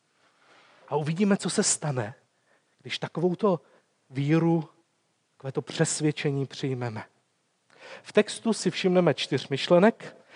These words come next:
První, Bůh se dívá, druhé, lidé se dívají, třetí, jaký Bůh se dívá a čtvrté, jaký důsledek má to, když se Bůh dívá, respektive když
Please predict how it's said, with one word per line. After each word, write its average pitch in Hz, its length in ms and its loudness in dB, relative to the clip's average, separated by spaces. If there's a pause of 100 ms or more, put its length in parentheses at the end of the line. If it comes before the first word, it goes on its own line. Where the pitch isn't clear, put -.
První, 190 320 6
Bůh 180 260 6
se 147 180 4
dívá, 202 520 4
druhé, 135 440 4
lidé 196 400 6
se 202 180 2
dívají, 185 460 4 (220)
třetí, 160 480 0 (140)
jaký 147 400 4
Bůh 165 280 0
se 156 160 2
dívá 147 520 4 (260)
a 160 80 -4
čtvrté, 196 580 2 (220)
jaký 202 220 -2
důsledek 170 640 4
má 135 200 2
to, 165 180 -2
když 147 260 -8
se 175 200 -2
Bůh 151 420 -8
dívá, 120 500 -6 (180)
respektive 160 600 -2
když 135 360 -6